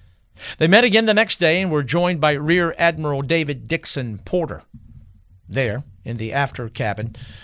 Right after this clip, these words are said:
Lincoln repeatedly expressed his desire that no more blood need be shed,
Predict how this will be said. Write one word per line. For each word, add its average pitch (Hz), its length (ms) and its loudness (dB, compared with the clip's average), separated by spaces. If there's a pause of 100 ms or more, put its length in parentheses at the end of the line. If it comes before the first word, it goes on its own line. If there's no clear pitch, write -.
(160)
Lincoln 147 340 -2
repeatedly 147 540 0
expressed 156 420 -4
his 127 160 -4
desire 131 720 0
that 104 180 -8
no 165 280 4
more 226 200 6
blood 165 420 2
need 143 300 -6
be 127 160 -6
shed, 110 640 0